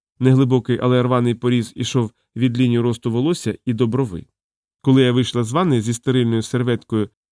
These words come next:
щоби протерти рану, Джонні вже сидів. "Що сталося?" запитала я. "Двоє чоловіків чекали на мене в спальні. Вони якось обійшли сигналізацію на балконі. Можна подавати заявку на відшкодування безпекового податку.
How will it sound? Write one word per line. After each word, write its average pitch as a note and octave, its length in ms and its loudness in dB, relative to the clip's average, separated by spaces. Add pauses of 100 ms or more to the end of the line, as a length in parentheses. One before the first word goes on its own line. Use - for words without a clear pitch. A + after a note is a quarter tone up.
щоби A#2+ 280 0
протерти A#2 520 -4
рану, C#3 320 -2 (320)
Джонні F3+ 280 0
вже A#2 160 0
сидів. - 460 -10 (460)
"Що - 180 -2
сталося?" A2 520 -2
запитала A2 480 -4
я. F#2+ 180 -8 (520)
"Двоє B2 300 2
чоловіків B2+ 680 -4 (280)
чекали A#2 380 -4
на A2 100 -2
мене A2 180 -4
в G#2+ 60 -6
спальні. F2+ 460 -12 (400)
Вони A#2 280 2
якось A2+ 300 -4
обійшли A2 380 -4
сигналізацію A2 760 -2
на A2 100 -2
балконі. F2+ 500 -8 (560)
Можна A3+ 300 0
подавати E3 400 0
заявку D3+ 420 0
на C3+ 100 2
відшкодування C#3+ 560 0
безпекового B2 680 -2
податку. A#2+ 520 -6